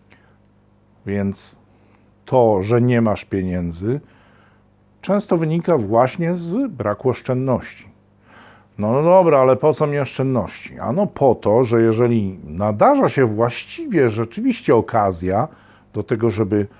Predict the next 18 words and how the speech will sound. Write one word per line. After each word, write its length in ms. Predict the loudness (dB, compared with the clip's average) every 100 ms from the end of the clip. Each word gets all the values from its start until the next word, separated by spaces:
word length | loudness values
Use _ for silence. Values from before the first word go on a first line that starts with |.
| _ _ _
dokonać 760 | -4 -4 0 0 0 -2 -16 -14
jakiegoś 400 | -12 -6 -4 0
zakupu, 680 | -2 0 -2 -2 -2 -2 -2 _ _ _ _ _ _ _ _ _ _ _ -4
to 360 | 2 4 4 0
wtedy 360 | 0 0 0
nie 140 | 0 2
masz 200 | 2 0
tych 160 | -8
pieniędzy. 520 | -8 -8 -8 -14 -20 -20 _ _ _ _ _ _ _ _ _ _ _ _ _ _ _ _ -10
Często 360 | -4 -2 2
ludzie 260 | 4 4 2
wtedy 400 | 0 2 4 2
wspierają 480 | 0 2 4 4 4
się 180 | 0 0
różnego 360 | 2 2 2
rodzaju 300 | 2 0 -2
kredytami, 920 | -2 -6 -6 -2 0 2 0 0 -2
pożyczkami 1200 | -4 -8 -12 -12 -8 -2 0 0 -2 0 0 -2